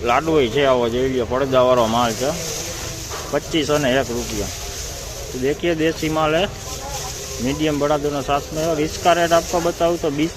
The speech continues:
किलो का रेट हुआ है दो हज़ार पाँच सौ एक रुपये, पच्चीस सौ एक रुपये, बीस किलो का रेट।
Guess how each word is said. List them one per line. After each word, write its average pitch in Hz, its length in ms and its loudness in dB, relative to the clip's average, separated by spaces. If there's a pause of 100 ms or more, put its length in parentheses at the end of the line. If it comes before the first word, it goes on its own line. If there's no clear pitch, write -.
किलो 170 200 0
का 165 140 4
रेट 165 200 0
हुआ 165 220 2
है 180 120 0 (680)
दो 143 160 4
हज़ार 160 260 4
पाँच 143 280 0
सौ 165 140 -2
एक 143 200 2
रुपये, 127 380 0
पच्चीस 143 360 -2
सौ 151 100 2
एक 139 200 2
रुपये, 127 260 -2
बीस 131 220 -2 (100)
किलो 123 220 2
का 107 140 2
रेट। 90 200 -4